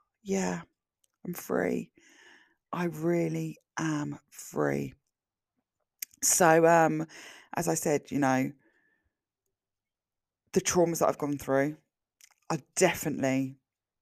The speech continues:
formed formed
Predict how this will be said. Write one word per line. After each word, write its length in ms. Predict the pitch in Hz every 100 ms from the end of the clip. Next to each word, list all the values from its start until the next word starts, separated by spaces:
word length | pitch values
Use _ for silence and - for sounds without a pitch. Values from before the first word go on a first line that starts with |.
| _ _ _ _
formed 960 | - - - 170 147 135 131 131 - - _ _ _ _ _ _ _ _ _ _ _ _ _ _ _ -
formed 840 | - 208 214 190 190 185 -